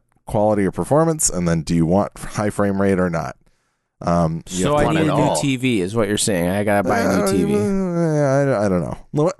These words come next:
Speaker 1: When I switched back and forth between the quality and the performance with the high frame rate on, I didn't notice that big of a difference, is all I will say,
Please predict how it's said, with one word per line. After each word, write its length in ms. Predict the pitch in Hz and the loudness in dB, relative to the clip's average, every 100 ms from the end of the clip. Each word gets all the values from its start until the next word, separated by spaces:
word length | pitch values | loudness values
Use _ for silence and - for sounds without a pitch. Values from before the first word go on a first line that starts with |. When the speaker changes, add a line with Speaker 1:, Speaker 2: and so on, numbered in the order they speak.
| - | -4
Speaker 1:
When 200 | 151 165 | 0 2
I 80 | 196 | 0
switched 360 | 202 226 - 165 | 2 0 0 0
back 220 | 170 170 | 0 0
and 140 | 160 | -2
forth 300 | - 147 143 | 0 0 2
between 420 | 131 - 139 135 127 | -2 0 2 2 0
the 80 | 113 | -2
quality 640 | 135 127 135 135 131 127 | 0 2 2 0 0 -2
and 100 | 113 | -2
the 60 | 107 | 0
performance 640 | 104 - 117 110 101 - | 0 2 2 2 0 -2
with 340 | 95 113 113 | 0 0 2
the 120 | 120 | -2
high 220 | 107 110 107 | 0 0 0
frame 360 | - 107 107 | 0 0 2
rate 160 | 104 95 | 0 0
on, 360 | 95 104 110 110 - | 0 0 0 -2 -2
I 140 | 117 | -2
didn't 460 | 127 170 170 165 127 | 2 0 0 -4 -4
notice 640 | 123 127 131 120 113 - _ _ _ 107 | -2 0 2 0 -2 -4 _ _ _ -12
that 560 | 98 98 113 113 117 | -4 0 0 -2 -2
big 220 | 107 98 | 0 2
of 100 | 92 | 2
a 60 | 85 | 0
difference, 640 | 76 - - - - - - _ _ - | -2 -6 -8 -8 -6 -6 -10 _ _ -4
is 200 | 90 90 | -2 2
all 220 | 92 87 | 2 2
I 160 | 85 | 0
will 140 | 76 82 | -2 -2
say, 380 | - 50 55 | -2 -2 -6